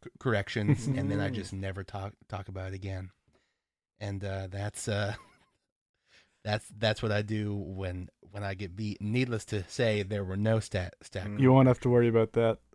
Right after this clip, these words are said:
Speaker 3: um, come football time because Tony is notoriously very bad at fantasy
Speaker 1: <laughs>
Speaker 3: football.
Speaker 2: How, how frequent are stat corrections in baseball?
Speaker 1: I feel
Speaker 3: Very
Speaker 1: like they're
Speaker 3: common.
Speaker 1: also, like,
Speaker 3: There's quite a
Speaker 2: Very
Speaker 3: few.
Speaker 2: common? Oh.
Speaker 1: But
Speaker 2: Wow.
Speaker 1: aren't, aren't they also, like,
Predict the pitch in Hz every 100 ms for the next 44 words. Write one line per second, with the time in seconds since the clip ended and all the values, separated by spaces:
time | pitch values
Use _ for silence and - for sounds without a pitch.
0 | - 113 113 135 - 120 - - 107 -
1 | 107 101 101 104 101 - - 120 113 107
2 | 101 - - - _ _ - 107 - 120
3 | 113 104 - 104 104 104 107 - - -
4 | - - - - - 220 180 135 120 -
5 | - - _ _ _ _ - 180 - -
6 | 180 220 - 196 156 127 - - 113 -
7 | 107 - 101 92 95 98 - 92 - _
8 | _ _ _ _ - 131 - 196 220 151
9 | 143 113 127 123 - 123 139 127 110 98
10 | - 110 120 - 131 110 113 104 101 -
11 | 127 - _ _ - 135 - _ - 147
12 | 190 - 147 190 226 - 151 - 151 120
13 | 101 87 -